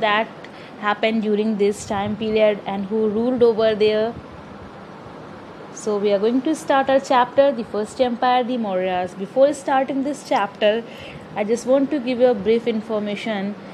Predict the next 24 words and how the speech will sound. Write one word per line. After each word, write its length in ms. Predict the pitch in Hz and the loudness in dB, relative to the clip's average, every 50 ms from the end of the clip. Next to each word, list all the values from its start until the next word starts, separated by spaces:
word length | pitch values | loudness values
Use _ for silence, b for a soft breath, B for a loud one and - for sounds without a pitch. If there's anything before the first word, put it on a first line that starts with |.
| B B | B B
that 240 | - 233 247 262 262 | 2 4 4 4 4
we 100 | 277 320 302 | 2 0 2
have 180 | 339 349 339 349 - - | 2 0 0 0 -2 -2
already 460 | 226 220 220 214 214 226 214 311 302 | 0 0 0 0 0 0 0 2 2
learned 280 | 285 233 233 240 220 - | 2 2 2 0 -2 -2
about 400 | - 226 214 208 202 208 208 190 | -4 -2 0 2 2 2 0 0
Janpadas 580 | 208 220 208 208 - 220 208 214 202 202 214 202 | 0 -2 -2 -2 -2 -2 0 0 0 0 0 0
and 180 | 226 233 226 214 | 0 0 -2 -2
Mahajanpadas. 840 | 214 208 208 190 196 196 190 - 202 185 190 180 175 175 175 175 - B B B B B B B B | -2 -2 -2 -2 -2 -2 0 0 0 2 2 2 2 2 0 -2 -4 B B B B B B B B
In 120 | 226 226 226 | -2 -2 0
a 80 | 226 | 0
Mahajanpada 960 | 226 226 220 214 254 311 330 320 359 349 - 359 339 277 339 349 339 - - | 0 0 0 0 0 0 2 2 0 0 2 2 4 6 6 6 6 4 2
or 160 | - 214 208 | 0 0 0
a 100 | 202 202 | 0 -2
kingdom, 640 | 202 - 277 285 302 339 320 349 339 339 339 339 - B B B B - - | -2 -2 -2 0 0 2 2 2 2 2 0 -2 -6 B B B B -6 -2
the 100 | 202 190 | -2 0
ruler 380 | 180 214 240 277 311 359 381 359 | 0 0 0 4 4 4 4 4
had 300 | - - 262 240 226 - - - | 2 -2 -4 -2 -2 -4 -4 -4
control 420 | 247 220 220 220 - 233 233 233 - | -2 -2 -2 0 0 0 0 0 0
over 240 | - 208 185 196 196 | -2 -2 -2 0 0
a 160 | 190 190 196 | 0 0 -2
smaller 580 | 190 - - 220 208 208 220 240 254 277 294 269 - | -4 -4 -4 -4 -2 2 2 4 4 4 2 2 0
area, 420 | 262 277 277 262 269 269 277 269 | 0 0 2 2 4 2 2 2
whereas 680 | 233 196 185 202 220 240 269 269 285 285 285 285 277 - | 0 0 0 0 2 2 2 4 4 4 2 2 0 -4